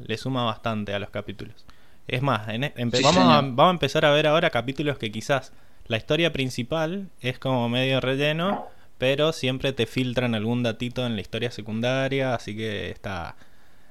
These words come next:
Speaker 1: está piola eso. Bueno, supongo que te gustó entonces el capítulo. <laughs>
Speaker 2: Me encantó,
Speaker 1: Te,
Speaker 2: me encantó.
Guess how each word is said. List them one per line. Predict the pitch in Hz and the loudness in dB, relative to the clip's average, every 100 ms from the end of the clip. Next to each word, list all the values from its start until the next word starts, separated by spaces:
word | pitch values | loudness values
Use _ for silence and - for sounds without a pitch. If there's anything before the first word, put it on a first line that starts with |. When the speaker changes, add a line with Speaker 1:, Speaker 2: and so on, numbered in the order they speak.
| - | -16
Speaker 1:
está | - 117 | -4 -4
piola | 117 95 82 82 | -2 -2 -4 -8
eso. | 76 - - - - - | -8 -12 -16 -18 -18 -6
Bueno, | 117 95 | -4 -4
supongo | - 127 180 160 | -6 -2 0 0
que | 107 | 0
te | 101 | 0
gustó | 113 - - | -2 0 -4
entonces | 98 - - | -4 -6 -2
el | 139 | 2
capítulo. | 156 127 170 165 170 196 - - - - | 2 2 2 2 0 2 4 4 2 -14
<laughs> | - - 98 98 - | -14 -14 -12 -12 2
Speaker 2:
Me | 127 120 | 6 6
encantó, | 117 123 127 120 | 6 4 6 4
Speaker 1:
Te, | |
Speaker 2:
me | 107 | 4
encantó. | 113 110 | 0 -4